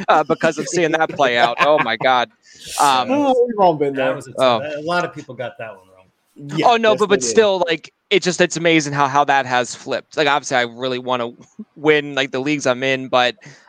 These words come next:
Speaker 1: I also, if I'm dishing out advice, I want the
Speaker 3: No,
Speaker 1: advice to
Speaker 3: I'm
Speaker 1: be
Speaker 3: the
Speaker 1: good
Speaker 3: s-,
Speaker 1: too, you know?
Speaker 3: I'm the
Speaker 1: And
Speaker 2: Yeah,
Speaker 3: same
Speaker 2: I'm
Speaker 3: way, like,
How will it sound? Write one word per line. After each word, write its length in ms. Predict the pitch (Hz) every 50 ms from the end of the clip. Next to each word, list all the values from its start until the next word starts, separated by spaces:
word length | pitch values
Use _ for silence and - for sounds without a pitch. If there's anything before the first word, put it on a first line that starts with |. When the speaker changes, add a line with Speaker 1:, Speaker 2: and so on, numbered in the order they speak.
| - _ -
Speaker 1:
I 100 | 143 151
also, 300 | 147 151 143 - 147 139
if 100 | 135 123
I'm 140 | 143 139 135
dishing 280 | 123 147 143 - - 143
out 140 | 131 127 123
advice, 420 | 117 117 120 156 175 175 151 -
I 60 | 131 156
want 240 | 139 135 135 123
the 80 | 127 135
Speaker 3:
No, 80 | 151 156
Speaker 1:
advice 260 | 156 131 131 - 143
to 40 | 135
Speaker 3:
I'm 80 | 143 143
Speaker 1:
be 100 | 131 123
Speaker 3:
the 80 | 151
Speaker 1:
good 80 | 135 127 120
Speaker 3:
s-, 100 | 113 -
Speaker 1:
too, 400 | - - 185 190 156 123 113 117
you 140 | 120 123
know? 260 | 120 120 120 123 135 147
Speaker 3:
I'm 60 | -
the 40 | -
Speaker 1:
And 60 | -
Speaker 2:
Yeah, 140 | 147 - -
Speaker 3:
same 140 | - 156 147
Speaker 2:
I'm 240 | 143 143 127 120 135
Speaker 3:
way, 200 | 147 147 143 131
like, 360 | 123 117 117 113 _ _